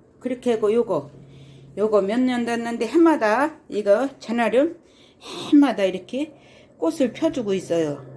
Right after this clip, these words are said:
해마다. 지금 이십이 도네, 이십이 도. 그렇게 하고 요거, 아, 요거 또 해주면 이게 또 치설송,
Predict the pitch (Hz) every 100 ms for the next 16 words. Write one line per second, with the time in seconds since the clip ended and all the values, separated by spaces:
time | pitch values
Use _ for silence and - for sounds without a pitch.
0 | - - 240 220 160 156 190 220 - -
1 | - - - - - - - 226 226 247
2 | 285 247 208 240 240 196 175 165 208 -
3 | 175 185 185 160 175 269 277 - - -
4 | - - - - - - - - - -
5 | - - 240 240 226 214 220 214 269 214
6 | 170 - - - - - - - - -
7 | - - - - - - - - 180 165
8 | 175 165 175 185 - 226 226 240 233 226
9 | 202 - - - - 110 - - 123 -
10 | - - - - - - - - - -
11 | - - - 196 - - - - - -
12 | - - - - - - - 339 320 -
13 | 190